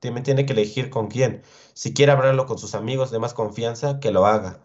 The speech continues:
O con su novia, o con sus hermanos, con su mamá. Pero si quiere hablar con alguien, también sería una decisión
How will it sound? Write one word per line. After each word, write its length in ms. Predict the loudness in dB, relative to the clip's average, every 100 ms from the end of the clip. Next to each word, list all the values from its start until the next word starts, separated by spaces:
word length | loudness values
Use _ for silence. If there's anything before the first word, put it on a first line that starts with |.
| _ _ _ -6
O 160 | -4
con 140 | -2 -4
su 160 | -4
novia, 520 | 2 6 6 4 -4 -10
o 140 | -14
con 160 | -10 -10
sus 320 | -10 -12 2
hermanos, 640 | 4 4 4 4 0 -4 -8
con 140 | -12
su 120 | -8
mamá. 420 | -6 -2 -2 -2 -10 _ _ _ _ _ _ _
Pero 160 | 4 4
si 140 | 2
quiere 180 | 4 4
hablar 260 | 6 2 2
con 160 | -2
alguien, 520 | -4 -4 -2 -2 -6 _ _ _ -4
también 340 | -4 -4 -6
sería 360 | -6 -6 -4 -2
una 100 | -2
decisión 480 | -2 -4 -6 -6